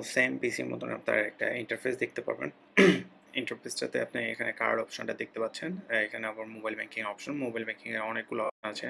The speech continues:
রকেট, বিকাশ, নগদ, উপায়, সবগুলো মেথডে আপনি ইচ্ছা করলে পেমেন্ট করতে পারবেন বা ডোনেশন করতে পারবেন। তো এখানে আমি আপনাদের ফার্স্টে দেখাচ্ছি হচ্ছে বিকাশের মাধ্যমে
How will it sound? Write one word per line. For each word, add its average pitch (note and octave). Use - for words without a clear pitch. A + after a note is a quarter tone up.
রকেট, A2+
বিকাশ, A2+
নগদ, A2
উপায়, A2
সবগুলো A#2+
মেথডে A2+
আপনি A#2
ইচ্ছা A#2+
করলে C3
পেমেন্ট A#2
করতে -
পারবেন G#2
বা A#2+
ডোনেশন A2+
করতে -
পারবেন। F#2
তো -
এখানে C#3
আমি B2
আপনাদের A2+
ফার্স্টে A2+
দেখাচ্ছি A2+
হচ্ছে A2+
বিকাশের A#2
মাধ্যমে A2+